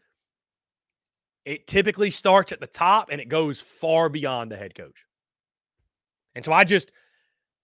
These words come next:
until that gets fixed, hard to believe South Carolina football ever becomes more than a footnote on the national landscape. It, it just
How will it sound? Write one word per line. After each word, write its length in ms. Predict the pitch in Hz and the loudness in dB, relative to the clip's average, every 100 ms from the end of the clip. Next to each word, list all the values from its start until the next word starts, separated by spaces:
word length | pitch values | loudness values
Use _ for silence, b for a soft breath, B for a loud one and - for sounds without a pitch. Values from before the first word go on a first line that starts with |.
| _ | _
until 320 | 143 - 226 233 | -12 0 4 4
that 180 | 220 | 2
gets 260 | 165 214 - | 2 -4 -4
fixed, 640 | - 254 269 - - - _ _ _ _ _ _ _ _ _ _ _ _ _ _ _ _ _ _ _ _ _ _ _ _ _ | -4 -4 -4 -6 -12 -14 _ _ _ _ _ _ _ _ _ _ _ _ _ _ _ _ _ _ _ _ _ _ _ _ _
hard 300 | - 180 190 | 0 4 4
to 40 | |
believe 440 | 165 165 170 147 117 | 2 -4 -6 -8 -6
South 260 | 156 143 | -4 -2
Carolina 160 | - 143 | -4 -6
football 380 | 156 147 156 151 - | -8 -2 -2 -2 -4
ever 240 | 151 151 | -4 -4
becomes 420 | 139 - 151 135 | -8 -6 -6 -6
more 320 | 123 139 147 139 | -6 -4 -2 -4
than 120 | 120 | -10
a 20 | |
footnote 500 | - 143 113 104 95 _ 117 | -10 -12 -10 -18 -20 _ -16
on 120 | 117 | -10
the 60 | |
national 340 | 113 107 - 98 | -8 -10 -12 -16
landscape. 400 | 95 87 90 85 | -18 -18 -20 -10
It, 180 | 135 139 | -6 -4
it 60 | 147 | -2
just 240 | 147 135 | -2 -4